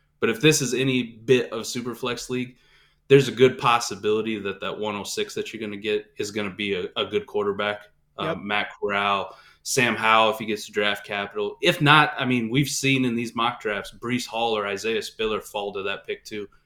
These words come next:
Speaker 1: Yeah, give me Breece Hall, Isaiah Spiller, Michael Pittman over whoever the one oh one is.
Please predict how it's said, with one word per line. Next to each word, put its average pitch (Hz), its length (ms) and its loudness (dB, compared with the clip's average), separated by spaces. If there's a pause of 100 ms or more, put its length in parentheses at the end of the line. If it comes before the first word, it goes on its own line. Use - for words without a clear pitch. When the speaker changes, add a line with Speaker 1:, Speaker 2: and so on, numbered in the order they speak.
(260)
Speaker 1:
Yeah, 117 100 0
give 131 180 4
me 123 160 2
Breece 117 260 -2
Hall, 113 280 0
Isaiah 110 360 0
Spiller, 113 340 -4
Michael 104 320 -6
Pittman 117 340 -8
over 104 360 -6 (380)
whoever 110 300 0
the 101 100 -2
one 104 180 -2
oh 95 100 -6
one 95 200 -8
is. 92 340 -12